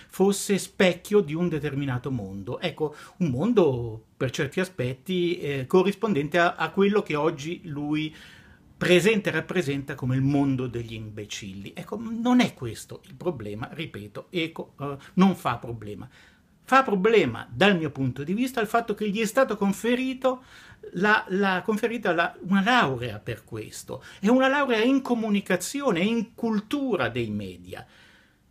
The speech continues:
Mi chiedo, che università è questa che non è in grado di capire che cos'è la rete?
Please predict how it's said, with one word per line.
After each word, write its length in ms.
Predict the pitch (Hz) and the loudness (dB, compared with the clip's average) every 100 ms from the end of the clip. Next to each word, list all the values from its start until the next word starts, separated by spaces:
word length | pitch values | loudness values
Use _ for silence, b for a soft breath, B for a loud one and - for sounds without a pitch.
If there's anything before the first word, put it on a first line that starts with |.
| _ - | _ -2
Mi 200 | 180 180 | 0 0
chiedo, 680 | - 143 127 113 117 131 - _ _ _ _ _ - | 0 0 0 -2 -6 -8 -14 _ _ _ _ _ -8
che 160 | 185 | 0
università 600 | 220 185 160 156 - 135 | 2 4 2 -4 -6 -8
è 120 | 151 - | -8 -4
questa 540 | 202 185 - - - | 0 0 0 -16 -20
che 140 | - 135 | -6 0
non 180 | 156 170 | 2 4
è 60 | |
in 160 | 185 185 | 4 4
grado 340 | 180 262 220 | 2 2 4
di 180 | 180 185 | 0 -2
capire 720 | - 226 214 277 285 302 285 | 4 4 4 -2 -2 -4 -8
che 120 | 277 _ | -12 _
cos'è 320 | 175 135 139 | -6 -4 -4
la 180 | 127 131 | -6 -10
rete? 420 | 92 - - | -12 -20 -20